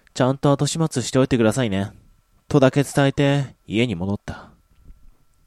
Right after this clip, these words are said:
その日の夜、時間にして零時半くらいだったと思う。ふと目を覚まし、何かの気配を感じて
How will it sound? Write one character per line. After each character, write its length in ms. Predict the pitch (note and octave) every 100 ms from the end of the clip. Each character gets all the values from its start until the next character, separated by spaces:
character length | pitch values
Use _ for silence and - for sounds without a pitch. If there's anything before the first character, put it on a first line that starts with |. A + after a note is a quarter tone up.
| _ _ _ _ - _ _ _ _ _
そ 220 | - - D#3
の 120 | E3+
日 160 | -
の 100 | D#3+
夜、 240 | A2+ F#2+ - _ _ - _ _ _ _ _ -
時 140 | E3
間 180 | C#3 C#3+
に 80 | D3
し 100 | -
て 460 | D3+ C#3+ C#3+ C#3 - _
零 300 | F#2 C3 D#3
時 120 | D3 D3+
半 300 | D3+ D#3 D#3
く 100 | E3+
ら 100 | C3+
い 40 |
だ 80 | G2+
っ 40 |
た 120 | F2
と 100 | E2+
思 240 | F2 E2+ D#2
う。 60 | _ _ _ _ _ - - _ _ _ - _
ふ 140 | -
と 340 | F#3 F#3+ F#3 E3+ -
目 160 | C#3
を 120 | D#3+
覚 160 | C#3+ G#2+
ま 100 | F#2
し、 320 | - C#2 C#2 _ _ _ _ - -
何 260 | C#3 D#3
か 140 | B2+ F2+
の 100 | F2+
気 140 | B2+
配 280 | A2+ A#2 E2
を 60 |
感 220 | D#2 F2+ D#2+
じ 100 | -
て 260 | E2+ F#2+